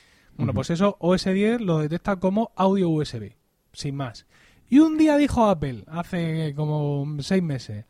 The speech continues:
Speaker 1: "Hoy, ¿y si cambiamos un poquito este driver? ¿Y si cambiamos un poquito cómo reacciona esto?". Entonces, desde entonces, todos los podcasters que usamos Mac, en, de, de pronto en, el, en mitad de nuestro programa se oye como un chisporroteo,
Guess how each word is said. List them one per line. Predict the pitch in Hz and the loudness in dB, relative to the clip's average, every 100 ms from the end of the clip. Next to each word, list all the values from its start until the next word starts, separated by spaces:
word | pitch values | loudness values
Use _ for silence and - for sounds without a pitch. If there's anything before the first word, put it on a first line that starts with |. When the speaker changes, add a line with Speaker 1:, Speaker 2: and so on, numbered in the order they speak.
| _ _ - | _ _ 0
Speaker 1:
"Hoy, | 294 392 - _ _ _ _ _ | 2 2 -2 _ _ _ _ _
¿y | 226 | -2
si | 269 | 2
cambiamos | 311 330 285 262 233 | 2 4 4 4 4
un | 220 | 2
poquito | 208 214 190 | 0 -2 -2
este | 180 180 | -2 -2
driver? | 156 120 104 107 - _ _ _ _ _ - | -4 -6 -8 -14 -18 _ _ _ _ _ -8
¿Y | |
si | 175 | -2
cambiamos | 214 269 285 269 | 2 4 4 2
un | 269 | 2
poquito | 240 208 269 240 240 | 2 0 -2 0 0
cómo | 233 233 233 | 2 2 2
reacciona | 226 214 - 220 202 | 2 -2 -2 0 0
esto?". | - - 117 107 _ - | -4 -8 -12 -12 _ -6
Entonces, | 170 202 214 247 | -4 -2 0 -2
desde | 208 160 | -2 -6
entonces, | 147 143 202 185 220 247 _ _ - _ - | -6 -4 -4 -2 -4 -6 _ _ -20 _ 0
todos | 190 | 2
los | 202 | 2
podcasters | - 180 208 185 180 196 - | -2 -4 -6 -6 -6 -8 -8
que | 160 | -8
usamos | 147 160 170 | -6 -4 -2
Mac, | 170 190 202 - | -2 -4 -6 -10
en, | 147 131 | -10 -6
de, | 131 127 | -6 -4
de | 135 | -4
pronto | 156 180 196 | -2 -2 -2
en, | 165 | -4
el, | 143 | -4
en | 135 | -8
mitad | 139 143 | -8 -4
de | 165 | -4
nuestro | - | -4
programa | 170 185 190 | -2 0 0
se | - | 0
oye | 170 | 0
como | 170 147 | 0 -2
un | 156 | -4
chisporroteo, | - - 160 156 175 175 | -6 -6 -4 -2 0 0